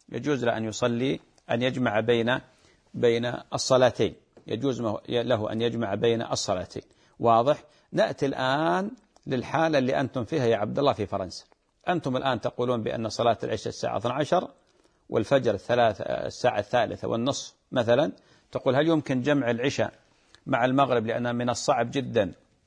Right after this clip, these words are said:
أننا نصليها، آه، يعني ننتظر صلاة العشاء." أجيبك، لكن بعد، آه، يعني طرح مجموعة حلول.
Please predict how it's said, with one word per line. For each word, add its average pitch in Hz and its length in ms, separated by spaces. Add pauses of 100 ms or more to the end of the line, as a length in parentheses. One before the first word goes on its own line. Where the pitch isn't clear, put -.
(1000)
أننا 123 480 (400)
نصليها، 120 720 (520)
آه، 104 500
يعني 113 300
ننتظر 120 440
صلاة 113 380
العشاء." 113 460 (580)
أجيبك، 180 480
لكن 180 420
بعد، 160 400
آه، 143 340
يعني 117 460
طرح 175 320
مجموعة 139 420 (100)
حلول. 101 260